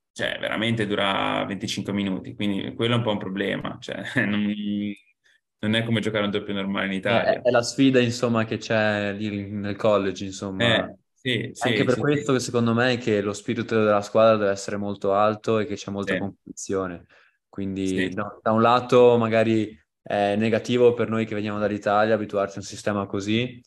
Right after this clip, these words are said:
Speaker 2: però magari è positivo perché ci, ci fa, ci insegna alcune cose che
Speaker 1: Sì.
Speaker 2: magari in Italia
Speaker 1: No,
Speaker 2: non si deve sperimentare.
Speaker 1: sicuramente ti, ti, no, sicuramente ti insegna un sacco. Cioè, secondo me una volta che torni in Italia hai, ti sei abituato a certi comunque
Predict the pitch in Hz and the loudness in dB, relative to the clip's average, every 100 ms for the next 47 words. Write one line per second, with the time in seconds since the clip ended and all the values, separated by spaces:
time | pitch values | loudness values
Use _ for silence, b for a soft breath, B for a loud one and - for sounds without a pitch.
0 | _ _ - 113 107 110 110 110 113 113 | _ _ 0 2 4 4 4 -2 0 2
1 | 113 113 101 101 - 98 95 92 92 - | 2 2 0 -4 -4 -2 -2 -4 -10 -8
2 | - 104 98 98 - 107 - 113 110 113 | 0 2 2 0 -2 -4 2 2 4 4
3 | 110 107 107 110 110 101 104 113 113 95 | 2 0 0 -2 2 2 2 -2 -2 -2
4 | 107 104 95 139 120 120 - - - 104 | -2 -2 -2 -2 -2 -4 -10 -16 -4 0
5 | 104 143 127 117 104 - 98 95 92 - | 4 4 2 -2 -14 -4 -2 -2 -4 -6
6 | 98 127 135 151 165 147 - 123 120 - | 0 2 2 2 0 -4 -4 -8 -8 -2
7 | 131 139 135 139 151 185 175 139 135 120 | 0 2 2 0 0 0 -2 -2 0 0
8 | 110 117 101 - 101 113 110 120 135 135 | 0 0 -2 -4 -6 -6 -4 0 2 2
9 | 127 123 117 113 117 - _ - 127 123 | 2 0 -2 -2 -6 -20 _ 0 2 2
10 | 123 117 117 131 139 143 131 113 110 107 | 2 2 2 2 0 0 2 0 0 -4
11 | 101 - - - 120 120 117 117 117 120 | -8 -12 -16 -10 -2 0 0 0 -2 -2
12 | 117 113 110 113 113 110 110 107 104 101 | -2 -2 -2 -2 -2 0 0 2 2 0
13 | 104 | -6